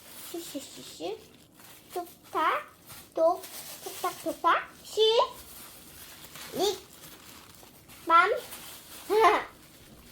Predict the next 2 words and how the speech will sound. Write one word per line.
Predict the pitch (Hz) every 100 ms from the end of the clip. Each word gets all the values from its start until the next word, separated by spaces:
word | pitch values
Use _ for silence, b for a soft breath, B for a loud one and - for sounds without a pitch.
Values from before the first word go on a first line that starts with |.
| - - - -
재밌어요. | 392 427 - 381 330 269 220 233 - - - - - - - - - - - - - - - - - - - - - - - - - - - - - - -
이게 | 277 269 294 302 302 247